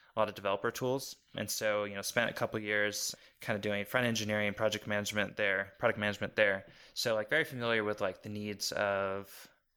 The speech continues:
people, you know, agencies building websites. And, uh, anyway, so I, I, I definitely knew that, like, Gatsby had a lot of potential. But when I first started, it was like, "Well,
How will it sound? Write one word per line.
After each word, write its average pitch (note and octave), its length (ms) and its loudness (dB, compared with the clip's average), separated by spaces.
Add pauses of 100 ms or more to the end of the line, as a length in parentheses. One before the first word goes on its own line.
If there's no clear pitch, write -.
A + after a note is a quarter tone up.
people, G2+ 520 -4 (260)
you - 80 -10
know, G2 80 -2
agencies G2 500 0
building F#2+ 440 -2
websites. - 420 -6 (720)
And, A#2+ 340 0
uh, A#2+ 100 2
anyway, F3 220 2
so - 160 0
I, G3 260 0
I, F#3 140 2
I F#3+ 60 2
definitely G#3 320 0
knew B2 220 0
that, A#2 120 2
like, G#2+ 160 0
Gatsby A2 280 -2
had G#2+ 100 2
a G#2+ 40 4
lot G2 120 2
of - 40 -8
potential. A2 520 0 (500)
But A2+ 360 2 (200)
when D3 120 4
I - 20 4
first F#3+ 200 0
started, C3+ 300 2
it A#2+ 60 -2
was B2 160 -6
like, A#2 260 0
"Well, E3+ 300 0